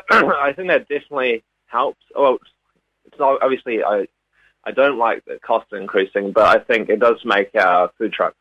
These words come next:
or our, our business more appealing to people. Um, <clears throat> but hon-, honestly, on our end, we do have a few rising costs, but not that much. Um, I think, well, I don't know.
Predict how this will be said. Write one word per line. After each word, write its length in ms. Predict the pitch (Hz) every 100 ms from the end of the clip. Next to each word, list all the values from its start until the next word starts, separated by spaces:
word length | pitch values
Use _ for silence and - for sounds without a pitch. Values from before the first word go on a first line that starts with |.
| _ -
or 340 | 92 87 -
our, 240 | 90 85 90
our 100 | 95
business 340 | 101 95 90 -
more 140 | 85
appealing 380 | 85 104 92 85
to 60 | -
people. 360 | 76 82 92 - _ - - - _ _ -
Um, 360 | 120 120 131 151
<clears throat> 20 |
but 440 | - 185 139 139 -
hon-, 380 | 160 - 170 214
honestly, 280 | - - 151
on 120 | 139
our 240 | 127 127 117
end, 200 | 113 110
we 140 | 120 127
do 120 | 147
have 200 | 143 123
a 120 | 113 -
few 460 | 131 127 120 113 110
rising 360 | 120 120 117
costs, 320 | 110 123 160 _ _ _ _ _ _ _ _ _ _ -
but 160 | 131
not 200 | 135 127 -
that 180 | 147
much. 220 | 175 233 - - - -
Um, 800 | 113 113 110 107 104 104 104 98 _ _
I 180 | - 123
think, 360 | 123 123 110 110 - - _ - _ _ _ _ _ _ _ -
well, 120 | 127
I 40 | 131
don't 220 | 123 101
know. 340 | 104 117 147